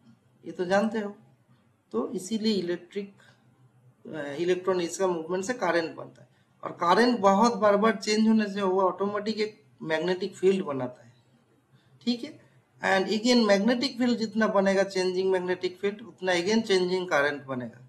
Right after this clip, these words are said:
So electron, electrical and magnetic एक दूसरे से proportional, एक साथ रहता है। चेंजिंग current होने से इलेक्ट-, magnetic field बनेगा, चेंजिंग magnetic होने से automatic electrical field भी बनेगा।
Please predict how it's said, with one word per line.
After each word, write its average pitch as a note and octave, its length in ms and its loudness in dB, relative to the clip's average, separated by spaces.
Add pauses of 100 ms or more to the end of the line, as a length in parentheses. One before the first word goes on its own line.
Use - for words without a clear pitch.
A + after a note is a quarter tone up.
(680)
So A#3 160 -6
electron, G#3+ 840 0 (220)
electrical A3+ 840 0
and G3+ 240 0
magnetic F3 680 -6
एक G3 220 -2
दूसरे F#3 300 -6
से G3 120 -6
proportional, D#3 680 -6
एक D#3 180 -2
साथ E3 320 0
रहता B2 300 -8
है। - 160 -20 (1120)
चेंजिंग A3 460 4
current G3+ 420 2
होने G3 220 -2
से A3 160 -2
इलेक्ट-, G3 480 -4
magnetic F#3+ 520 -2
field G3+ 200 -2
बनेगा, G3+ 320 -4 (180)
चेंजिंग F#3+ 440 -2
magnetic F#3 460 -4
होने F#3 200 -4
से F3+ 100 -6
automatic E3+ 520 -6
electrical D#3 480 -10 (540)
field D#3 200 -6
भी F3 120 -2
बनेगा। C3 320 -8